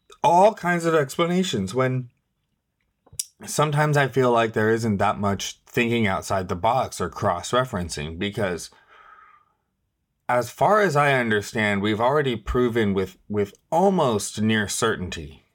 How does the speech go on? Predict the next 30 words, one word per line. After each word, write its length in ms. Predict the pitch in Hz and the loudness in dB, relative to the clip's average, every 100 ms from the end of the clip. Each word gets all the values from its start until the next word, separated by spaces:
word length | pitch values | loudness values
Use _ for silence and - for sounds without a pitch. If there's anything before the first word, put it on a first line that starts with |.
| _ - | _ -4
that 260 | 95 90 - | -4 -4 -2
this 280 | 110 104 113 | -2 -2 0
universe 480 | 120 107 98 92 - | 0 0 0 -2 -4
is 180 | 120 110 | -2 -2
in 140 | 104 95 | -2 -2
fact 300 | 101 95 82 | -4 -4 -10
a 40 | |
simulation 760 | - 98 87 87 87 - - - | -6 -4 -2 -2 -4 -8 -14 -10
and 140 | 101 - | -8 -4
artificial. 540 | 101 90 - - - _ _ _ _ _ _ _ _ _ _ _ _ _ _ _ _ _ _ _ | -4 -4 -6 -8 -10 _ _ _ _ _ _ _ _ _ _ _ _ _ _ _ _ _ _ _
So 580 | - - 151 151 151 - - - - - - - | -10 0 4 6 4 2 -6 -8 -8 -8 -12 -6
we 180 | 156 170 | -2 0
can, 400 | 180 170 165 - _ - | 0 0 -2 -6 _ -4
we 140 | 156 | -4
kind 320 | 156 170 196 | -2 0 0
of 220 | 180 - _ _ _ _ 151 | 0 -4 _ _ _ _ 2
already 640 | 170 165 160 151 143 - | 4 4 2 2 -2 -2
have, 380 | 135 131 117 - _ _ _ - | 0 0 0 -6 _ _ _ -2
if 160 | 143 165 | -2 0
you 100 | 151 | 4
watch 260 | 156 185 | 4 4
Silicon 760 | - - 160 156 147 151 135 120 | 0 -2 2 2 2 0 0 2
Valley, 340 | 123 151 131 | 2 4 4
the 120 | 107 | 2
comedy 480 | - 131 135 123 98 | 0 0 0 0 -6
show, 340 | - 104 82 | -4 -2 -2
they 160 | 85 110 | 0 -2
talk 300 | 123 127 131 | 2 0 0
about 260 | 110 104 98 | 0 0 2
how 460 | 101 95 92 92 | 2 2 0 -4